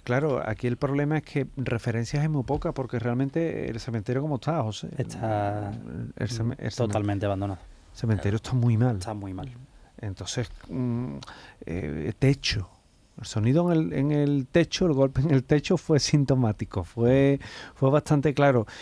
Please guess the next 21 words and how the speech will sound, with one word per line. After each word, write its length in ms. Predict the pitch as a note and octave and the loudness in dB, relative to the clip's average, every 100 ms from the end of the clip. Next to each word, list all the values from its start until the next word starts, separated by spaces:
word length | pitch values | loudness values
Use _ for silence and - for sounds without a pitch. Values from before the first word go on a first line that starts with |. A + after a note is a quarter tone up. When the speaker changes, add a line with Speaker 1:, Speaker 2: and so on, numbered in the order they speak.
| - - - | -18 -10 0
Speaker 1:
Y 100 | C3+ | 4
la 120 | C#3 | 6
verdad 240 | C3 C3+ | 6 6
es 60 | D#3+ | 4
que 120 | A3+ | 2
te, 120 | G#3+ | 2
oye, 200 | G3+ A#3 | 4 4
te 120 | G3+ | 2
deja, 320 | B2 B2+ B2+ F#3+ | 0 -2 -4 -4
¿por 200 | D3 A#2+ | -2 0
qué 100 | D3 | 2
no? 160 | F#3 | 2
Te 140 | C3+ G#2 | 2 2
deja 260 | A2+ B2+ | 2 2
la 140 | E3+ E3 | 2 2
cosa 420 | F3 D#3+ G#3 G3+ | 0 2 2 2
de, 220 | F3 C#3+ | 2 2
de 100 | A#2+ | 2
decir, 420 | A#2 - A#2 A2 A#2+ | 0 0 -2 -2 -4
¿será 280 | - G2 | -4 -4
casualidad? 580 | G2 A#2 E3 C3+ F2 F#2+ | -4 -4 -2 0 0 -2